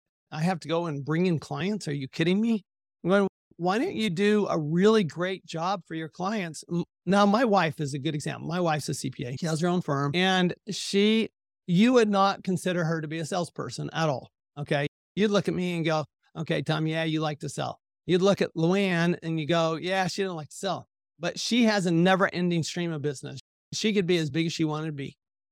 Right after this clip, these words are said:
And the reason is because her clients love her and she gets constantly referred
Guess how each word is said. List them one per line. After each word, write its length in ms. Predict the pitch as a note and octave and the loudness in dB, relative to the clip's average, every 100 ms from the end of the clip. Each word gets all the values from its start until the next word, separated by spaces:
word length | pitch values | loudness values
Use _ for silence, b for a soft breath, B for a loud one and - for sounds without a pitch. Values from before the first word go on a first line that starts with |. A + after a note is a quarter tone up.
| _ | _
And 100 | F3 | 4
the 60 | |
reason 340 | F3+ C4 F4+ F3+ | 6 6 6 4
is 160 | D#3 | 2
because 440 | C#3 E3 F#3 E3+ D3+ | -2 -2 2 0 0
her 160 | F3 | -6
clients 480 | D#3+ - G3+ C#4+ - D#3+ | -8 -4 -2 -2 -4 -6
love 440 | C#3 D3 A3 D4+ - | -2 6 6 6 -2
her 120 | - - | -6 0
and 400 | F#3 F3+ E3+ - _ | 2 4 2 0 _
she 320 | - - A#3+ | -10 -6 -4
gets 640 | D4 D#4 G#3+ G3 - - - _ _ _ | -2 2 2 2 -6 -12 -16 _ _ _
constantly 720 | - - A#3+ D4 - C3+ C#3+ | -6 0 2 2 -2 -4 -6
referred 540 | C3+ A#2 D3+ A#2+ G2+ | -8 -10 -8 -8 -12